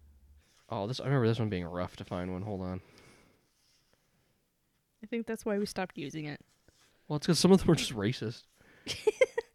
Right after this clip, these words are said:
Speaker 1: <laughs> You know what I mean? Or, like,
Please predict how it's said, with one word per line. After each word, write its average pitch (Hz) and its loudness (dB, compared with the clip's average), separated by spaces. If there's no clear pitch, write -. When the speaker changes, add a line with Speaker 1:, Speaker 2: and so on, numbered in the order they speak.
Speaker 1:
<laughs> - 0
You 214 10
know 180 12
what 180 10
I - 8
mean? 202 8
Or, 165 10
like, 143 10